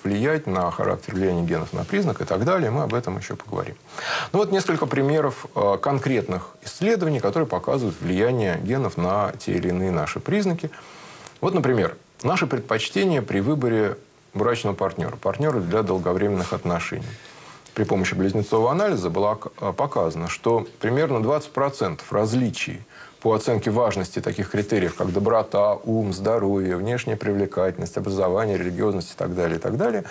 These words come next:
определяются генами. То есть от генов зависит на двадцать процентов, насколько важными вы считаете, что, нап-, чтобы, например, ваш будущий муж был очень умным. Или это для вас менее важно.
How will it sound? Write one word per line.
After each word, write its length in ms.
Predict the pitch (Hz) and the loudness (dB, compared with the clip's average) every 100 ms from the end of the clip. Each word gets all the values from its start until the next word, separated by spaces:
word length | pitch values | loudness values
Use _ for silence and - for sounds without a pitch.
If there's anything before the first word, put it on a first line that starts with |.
| - - | -12 -8
определяются 500 | - - 233 151 - | -6 -2 2 2 2
генами. 440 | 117 - 101 80 - - - - - - | 0 2 2 0 -4 -14 -20 -20 -16 -4
То 80 | 113 | -2
есть 160 | - | -2
от 180 | - 135 | -2 0
генов 440 | 135 160 123 87 - - - | 2 2 2 0 -4 -16 -4
зависит 580 | 92 95 185 - - | 0 2 2 0 -2
на 100 | 107 | 0
двадцать 400 | 101 101 87 - | 2 2 0 -4
процентов, 500 | - 98 98 95 87 - - - | -2 -2 0 -4 -6 -12 -14 -6
насколько 400 | 98 - 98 85 | -4 0 0 2
важными 480 | 90 151 185 160 113 | 2 2 2 2 0
вы 140 | 98 | 0
считаете, 640 | - - 123 160 147 107 | -4 -2 2 2 0 -4
что, 220 | 101 - | -6 -2
нап-, 180 | 101 - | -4 -4
чтобы, 180 | - 101 | -2 -2
например, 320 | 87 - 131 | 0 0 2
ваш 220 | 113 95 | 2 2
будущий 360 | 92 92 87 - | 0 -4 -2 0
муж 240 | 110 165 | 2 2
был 240 | 92 113 98 | 2 2 2
очень 300 | 101 - 95 | 0 0 0
умным. 280 | 90 76 - - _ _ _ - - - - - | 0 -4 -8 -18 _ _ _ -20 -20 -20 -20 -6
Или 340 | 131 135 113 - - | 0 2 2 0 -2
это 180 | 107 | -2
для 140 | 101 95 | 2 2
вас 160 | - | 2
менее 320 | 104 98 85 78 | 0 0 0 -2
важно. 380 | 69 - - | -4 -6 -12